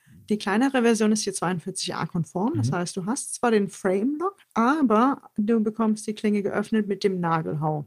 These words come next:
Speaker 2: Ohne Frontflipper.
Speaker 1: Ohne Frontflipper. Und die größere Version ist als Frontflipper zu öffnen.
Speaker 2: Genau. Ist beim
Speaker 1: Oh.
Speaker 2: Custom auch so.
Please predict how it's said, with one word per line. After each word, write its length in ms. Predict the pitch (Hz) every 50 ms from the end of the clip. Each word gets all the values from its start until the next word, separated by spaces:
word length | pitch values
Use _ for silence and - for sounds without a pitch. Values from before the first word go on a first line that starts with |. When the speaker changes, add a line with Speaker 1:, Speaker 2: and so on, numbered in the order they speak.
| _ _ -
Speaker 2:
Ohne 160 | 123 117 110
Frontflipper. 640 | 110 - - 101 110 - - 113 110 - 113 110 _ _ _ _ _ _ _ _ _ _ _ _ _ _ _ _ _
Speaker 1:
Ohne 260 | - 202 190 180 175
Frontflipper. 540 | - - - - - 139 - - 175 - -
Und 120 | 175 214
die 80 | 226 240
größere 500 | 208 208 214 269 277 - 320 - 294 294
Version 480 | 277 277 269 240 262 254 254 254 240 220
ist 420 | - - 233 247 240 - - -
als 260 | - 220 214 214 -
Frontflipper 520 | - - 185 180 160 - - 196 196 202 190
zu 140 | - -
öffnen. 480 | - - 175 - 202 190 190 190 185 160 - _ _ _ _ _ - -
Speaker 2:
Genau. 300 | - 101 98 107 110 - _ _ _ _ -
Ist 100 | 180 180
beim 160 | 135 120 -
Speaker 1:
Oh. 120 | 160 -
Speaker 2:
Custom 200 | - - - 98
auch 160 | 95 98 110 -
so. 160 | - -